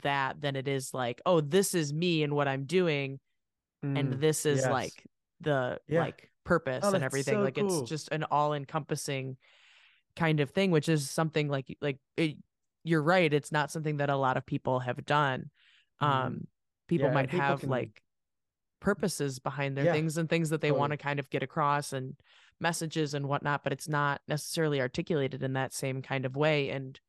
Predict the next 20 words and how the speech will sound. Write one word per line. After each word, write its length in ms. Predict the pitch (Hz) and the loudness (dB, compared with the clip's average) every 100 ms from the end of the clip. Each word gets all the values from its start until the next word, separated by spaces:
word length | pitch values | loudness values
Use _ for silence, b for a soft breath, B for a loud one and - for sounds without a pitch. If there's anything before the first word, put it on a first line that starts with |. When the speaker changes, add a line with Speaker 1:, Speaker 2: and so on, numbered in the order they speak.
| - | -14
Speaker 2:
Mm-hmm. 240 | 127 123 123 | -12 -10 -2
Speaker 1:
with 180 | 160 | 0
it 180 | 147 - | 0 -2
being 760 | 147 147 151 143 135 135 139 - _ _ _ _ _ _ _ | -2 0 2 0 -2 -8 -10 -16 _ _ _ _ _ _ _
so, 800 | - - 151 143 135 131 - - _ _ _ _ _ _ _ _ - | -12 -2 2 2 2 -2 -6 -12 _ _ _ _ _ _ _ _ -16
like, 420 | 135 135 - _ _ _ _ _ _ _ _ _ _ - | -12 -12 -14 _ _ _ _ _ _ _ _ _ _ -14
communal 800 | - 156 151 151 139 131 127 139 _ _ _ - | -4 0 2 2 2 2 -2 -8 _ _ _ -8
in 140 | 143 | -4
that 220 | 131 127 139 | -2 -2 0
Speaker 2:
Mm-hmm. 220 | 139 135 | 2 2
Speaker 1:
way, 240 | 131 131 139 _ _ _ _ | 0 -4 -8 _ _ _ _
um, 480 | 143 139 131 - - 151 _ _ _ _ _ _ _ | -2 0 -2 -6 -12 -16 _ _ _ _ _ _ _
it 200 | 147 - _ _ | -4 -4 _ _
makes 320 | 147 143 160 | -2 0 0
a 60 | 170 | 0
good 180 | 165 156 | 0 -2
case 360 | 170 170 175 | -2 -2 -2
for, 420 | - - 151 143 139 | -6 -2 0 0 -4
you 160 | 143 | -6
know, 380 | 139 131 131 135 | -4 -2 -4 -8